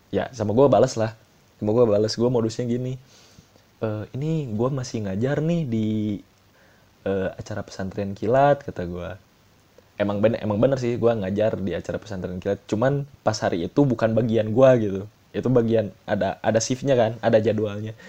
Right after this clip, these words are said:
Pas hari itu bukan, bukan jadwal gua gitu. Cuman gua alasannya, "Eh, gua masih ngajar, sok aja duluan," kata gua. Mereka pergilah ya,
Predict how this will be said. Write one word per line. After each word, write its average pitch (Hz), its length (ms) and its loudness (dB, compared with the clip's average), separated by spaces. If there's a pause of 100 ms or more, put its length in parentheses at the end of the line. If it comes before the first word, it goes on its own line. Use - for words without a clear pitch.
(280)
Pas 117 80 2
hari 104 240 -4
itu 147 160 2
bukan, 117 320 -2
bukan 110 320 -2
jadwal 110 320 0
gua 151 400 8
gitu. 107 320 -6 (800)
Cuman 135 400 0
gua 127 160 6
alasannya, 127 480 -2 (720)
"Eh, 107 480 0
gua 110 180 0
masih 127 300 -4
ngajar, 127 480 0 (160)
sok - 240 -6
aja 123 80 0
duluan," 135 560 0
kata 110 240 -8
gua. 90 240 -8 (880)
Mereka 98 240 -2
pergilah 123 440 2
ya, 143 200 0